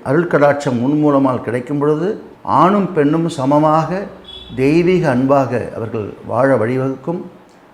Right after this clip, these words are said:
காதல் தேவதையினுடைய துணை என்பது உன் மூலமாக கிடைக்கும் பொழுது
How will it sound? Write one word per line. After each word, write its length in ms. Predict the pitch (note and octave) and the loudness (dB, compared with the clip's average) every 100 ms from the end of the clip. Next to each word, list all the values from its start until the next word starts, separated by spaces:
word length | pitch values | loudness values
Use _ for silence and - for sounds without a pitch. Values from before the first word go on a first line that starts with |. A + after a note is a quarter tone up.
| _ - - | _ -20 -6
காதல் 440 | C#3+ D3 F#3+ G3+ | 2 6 6 4
தேவதையினுடைய 880 | D3 D3+ F3 E3+ D#3+ D3 C3+ A2+ F#2 - - | 4 2 2 2 2 2 0 0 -4 -10 -10
துணை 280 | - D#3 F3 | 0 4 4
என்பது 460 | D#3+ C#3 C3+ B2 A#2+ | 4 4 2 2 2
உன் 160 | D3+ | 2
மூலமாக 440 | E3 D#3+ D#3 C#3+ B2+ | 2 2 2 0 -2
கிடைக்கும் 460 | - B2 C3+ D3+ | -6 -4 -4 -2
பொழுது 440 | D3 D3+ D#3 G3 | -2 -2 -2 -6